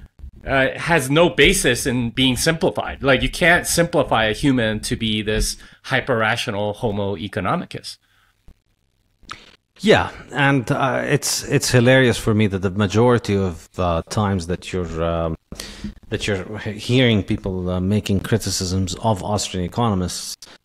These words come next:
Speaker 2: they immediately, uh, <laughs> start off with this, which is, "Oh, well, these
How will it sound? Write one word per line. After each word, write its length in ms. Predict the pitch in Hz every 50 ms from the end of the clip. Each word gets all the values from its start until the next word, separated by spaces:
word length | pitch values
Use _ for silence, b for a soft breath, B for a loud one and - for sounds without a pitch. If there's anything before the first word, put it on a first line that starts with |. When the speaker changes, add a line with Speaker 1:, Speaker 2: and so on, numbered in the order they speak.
| _ _ -
Speaker 2:
they 240 | 110 117 117 113 110
immediately, 880 | 127 117 117 120 127 127 135 117 - - 101 98 92 92 87 - - - - - - -
uh, 160 | - 110 95
<laughs> 280 | 92 - - - - -
start 460 | - - - - 139 117 113 - - -
off 280 | 104 101 107 - - -
with 220 | 95 90 80 85
this, 320 | - 123 113 95 - -
which 180 | - 90 85 -
is, 140 | 92 87 B B B B B B -
"Oh, 80 | 175 175
well, 120 | 147 135
these 200 | 131 208 226 202